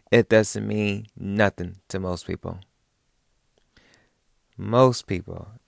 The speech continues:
and most of us, will take a look at you as a normal person. Your title doesn't mean anything, especially when you come off as being an a-hole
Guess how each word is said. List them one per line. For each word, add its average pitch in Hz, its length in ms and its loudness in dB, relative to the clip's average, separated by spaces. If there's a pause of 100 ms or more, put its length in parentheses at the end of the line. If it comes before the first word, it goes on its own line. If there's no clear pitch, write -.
(160)
and 90 200 0
most 101 260 2
of 90 140 -2
us, - 480 -8 (920)
will 98 60 -4
take 101 340 -2
a 98 60 2
look 92 180 0
at 92 80 -2
you 104 220 -4
as 95 100 -4
a 95 60 -8
normal 90 280 -6
person. 92 440 -12 (880)
Your 104 120 2
title 104 380 4
doesn't 92 260 -4
mean 90 140 -8
anything, 90 460 -10 (480)
especially 101 640 2
when 95 80 -2
you 95 80 -4
come 92 260 -6
off 90 260 -2
as 90 200 -4
being 90 260 -4
an 98 140 -2
a-hole 104 580 2